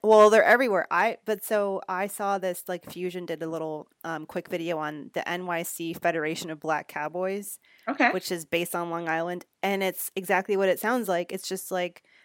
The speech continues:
Speaker 1: well, they say it's more of a diverse group of cowboys,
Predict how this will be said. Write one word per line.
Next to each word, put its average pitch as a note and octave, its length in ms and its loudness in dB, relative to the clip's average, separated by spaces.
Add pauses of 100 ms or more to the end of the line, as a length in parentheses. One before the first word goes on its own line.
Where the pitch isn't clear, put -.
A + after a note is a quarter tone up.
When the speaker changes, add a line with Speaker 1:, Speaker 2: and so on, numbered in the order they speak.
(260)
Speaker 1:
well, G3+ 160 6
they G#3 160 4
say F#3+ 220 0
it's F3+ 180 -10
more F3+ 160 -4
of E3+ 80 -4
a E3+ 100 -2
diverse E3+ 400 -6
group E3+ 320 -8
of D#3+ 320 -4
cowboys, D#3+ 760 -4